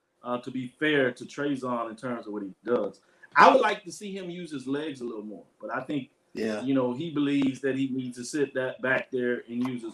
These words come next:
Speaker 1: arms because that's what they tell our quarterbacks. Uh, and he probably doesn't necessarily like the idea of the dual threat quarterback, you know, framing. But I think he would be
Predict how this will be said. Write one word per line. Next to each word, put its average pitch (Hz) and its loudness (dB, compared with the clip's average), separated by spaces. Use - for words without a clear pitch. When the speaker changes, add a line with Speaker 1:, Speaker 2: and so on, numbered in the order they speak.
Speaker 1:
arms 123 -4
because 135 0
that's 135 2
what 127 -4
they 117 -6
tell 127 -4
our 117 -2
quarterbacks. 135 -4
Uh, 113 -8
and 123 0
he 131 2
probably 131 0
doesn't 120 -4
necessarily 123 -4
like 117 -6
the 117 -8
idea 120 -4
of 104 -16
the 104 -18
dual 123 0
threat 135 0
quarterback, 117 0
you 110 -8
know, 101 -8
framing. 147 0
But 131 4
I 147 2
think 156 -10
he 151 -10
would 135 -4
be 131 -8